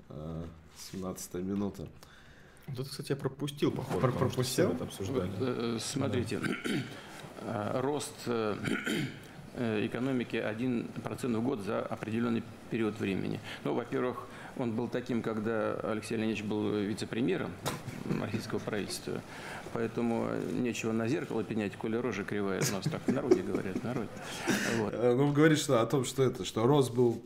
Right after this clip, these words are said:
Speaker 1: к-, когда Кудрин был вице-премьером, э, в этот момент, и нечего на воду или на что там пенять, когда рожа кривая. <laughs> То есть, от-, открыто его так. А,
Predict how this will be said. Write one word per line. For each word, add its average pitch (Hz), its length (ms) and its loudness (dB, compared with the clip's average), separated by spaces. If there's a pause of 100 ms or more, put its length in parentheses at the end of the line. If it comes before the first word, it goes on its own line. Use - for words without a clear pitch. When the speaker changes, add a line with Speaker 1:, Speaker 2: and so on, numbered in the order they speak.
Speaker 1:
к-, 127 200 8
когда 127 280 4
Кудрин 123 460 2
был 110 420 2
вице-премьером, 120 1040 4 (600)
э, 90 380 0
в 104 140 -2
этот 101 260 2
момент, 104 380 2
и 101 60 0
нечего 104 520 2
на 87 1080 -2
воду 110 460 0
или 98 260 0
на 113 140 2
что 113 200 0
там 101 180 0 (240)
пенять, 123 340 6
когда 104 380 2
рожа 107 260 2
кривая. 80 500 -2
<laughs> - 520 6
То 202 60 8
есть, - 240 6 (440)
от-, - 180 2
открыто 147 520 4
его 123 300 2
так. - 180 2 (2000)
А, 135 360 4